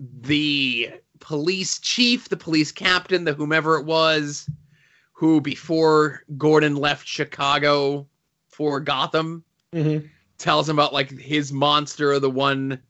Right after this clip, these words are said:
Speaker 1: that, like, consumes your life. And obviously James Gordon technically could have dozens of them, but it being the Joker makes sense.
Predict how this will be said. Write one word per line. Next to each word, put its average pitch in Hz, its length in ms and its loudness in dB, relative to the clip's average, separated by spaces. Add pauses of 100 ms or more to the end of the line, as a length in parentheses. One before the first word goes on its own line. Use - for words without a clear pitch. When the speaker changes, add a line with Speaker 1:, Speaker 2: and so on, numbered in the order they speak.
(580)
Speaker 1:
that, 139 160 0
like, 139 160 0
consumes 143 600 -2
your 135 120 2
life. 135 440 2
And 131 100 -2
obviously 127 720 0 (100)
James 135 300 -4
Gordon 131 320 0
technically 131 480 -4
could 120 140 -2
have 120 220 -2
dozens 131 380 -2
of 135 140 -2
them, 135 300 -2 (480)
but 135 100 4
it 147 100 -2
being 147 240 4
the 135 100 -2
Joker 139 440 0
makes 120 300 -2
sense. 160 480 -2